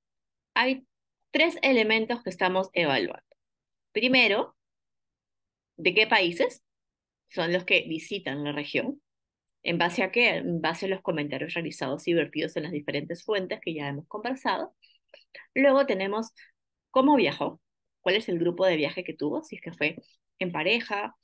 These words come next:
amigos, fue en familia, solo o negocios. Y también cuál es el idioma que utiliza para comunicarse. En el caso de Cusco vemos que quien estaba liderando justamente es los Estados Unidos,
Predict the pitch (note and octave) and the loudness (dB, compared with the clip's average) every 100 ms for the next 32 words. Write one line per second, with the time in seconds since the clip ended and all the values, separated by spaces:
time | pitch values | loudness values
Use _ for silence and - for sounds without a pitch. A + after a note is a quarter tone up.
0 | _ - D#3 D3+ F3+ G#3 F3+ F3+ F3+ _ | _ -8 -4 -2 -2 -2 0 -2 -4 _
1 | _ - _ F3 E3 D#3 E3 E3+ D#3+ E3 | _ -20 _ 2 4 4 2 2 0 0
2 | G#3+ G#3 E3+ F#3 - - - G#3 G#3+ E3+ | -2 0 0 -2 -10 -18 -6 -2 2 2
3 | D#3+ - D3+ D3 F#3+ G#3 C4+ F#4+ _ _ | 0 0 -2 0 -2 -2 -4 -6 _ _
4 | _ _ _ _ - - _ _ _ _ | _ _ _ _ -20 -20 _ _ _ _
5 | _ _ _ - G3 G#3+ A#3+ B3+ B3+ B3 | _ _ _ -6 -2 2 4 4 4 2
6 | B3 B3 G#3 F#3 F3+ D#3+ E3+ - - F#3 | 2 0 0 2 2 2 -4 -6 -6 -2
7 | D#3 F#3 F3+ D3 - E3+ F3+ B3 B3+ - | -2 -4 -4 -6 -6 -8 -6 -4 -6 -8
8 | - _ _ _ _ _ _ _ _ _ | -20 _ _ _ _ _ _ _ _ _
9 | _ _ _ - - - G3+ G#3 A3+ A#3 | _ _ _ -20 -18 -4 0 2 2 2
10 | C4 B3+ C4 - D#4+ C4+ G3 G#3+ F#4+ - | 2 2 0 2 0 0 0 -2 -4 -10
11 | _ _ _ _ A3 G#3+ F#3+ F3+ F3 F3 | _ _ _ _ 0 0 0 -2 -2 2
12 | G3+ G#3 A3 A#3 G3 E3+ D#3 D3 A3 - | 4 4 4 4 4 4 2 0 -4 -6
13 | _ _ F#3 F3+ A#3+ G3 E3+ F3 E3+ E3+ | _ _ -10 -4 -2 -2 0 2 4 4
14 | E3+ F3+ E3+ D#3 D#3+ G#3 A3 F3+ C4+ - | 0 -4 -4 -4 -4 -2 0 0 -2 -6